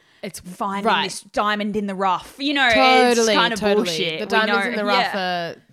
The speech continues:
Speaker 1: are on TikTok,
Speaker 2: Yeah, <laughs>
Speaker 1: so.
Speaker 2: exactly.
Speaker 1: All right, should we move on?
Speaker 2: Yeah, let's move
Speaker 1: Okay.
Speaker 2: on.
Speaker 1: So one of the biggest stories of the week, in fact, probably the biggest, was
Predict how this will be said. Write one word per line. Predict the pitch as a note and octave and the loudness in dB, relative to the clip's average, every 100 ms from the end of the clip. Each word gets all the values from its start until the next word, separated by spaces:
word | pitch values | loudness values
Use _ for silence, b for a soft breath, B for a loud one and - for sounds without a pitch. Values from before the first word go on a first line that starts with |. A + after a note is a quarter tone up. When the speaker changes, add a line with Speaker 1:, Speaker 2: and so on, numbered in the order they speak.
| _ _ _ F#3+ _ | _ _ _ -20 _
Speaker 1:
are | F3+ | -10
on | E3+ | -10
TikTok, | E3 - - | -12 -16 -12
Speaker 2:
Yeah, | B3+ A3 C#4+ | -6 -4 -4
<laughs> | - | -4
Speaker 1:
so. | |
Speaker 2:
exactly. | B4 F#4 F#4+ - - B3+ G3 - _ - | -6 -2 -4 -4 -10 -10 -10 -14 _ -10
Speaker 1:
All | |
right, | D#3+ | -8
should | F3 F3+ | -6 -6
we | |
move | E3+ | -6
on? | C3 A#2 D4+ | -6 -10 -6
Speaker 2:
Yeah, | F#3 D3 | -4 -4
let's | - - | -6 -8
move | - | -8
Speaker 1:
Okay. | D3 | -6
Speaker 2:
on. | A2 E3 B B B B B _ | -8 -10 B B B B B _
Speaker 1:
So | A#3+ A#3+ | -2 -2
one | G#3+ B3 | 0 -2
of | D4 | -2
the | C#4 | -4
biggest | G#3 A#3 A3+ | -4 -2 -2
stories | - G#3 F#3+ | -2 -2 -2
of | E3+ | -4
the | F3 | -8
week, | E3 F#3 | -8 -8
in | |
fact, | F#3 G#3+ - | -8 -8 -2
probably | C#4+ E4+ C#4+ | -2 0 -2
the | G3 | -2
biggest, | E3 D3+ F3 - - | -4 -4 -8 -10 -8
was | F#3+ F3+ E3+ | -4 -4 -4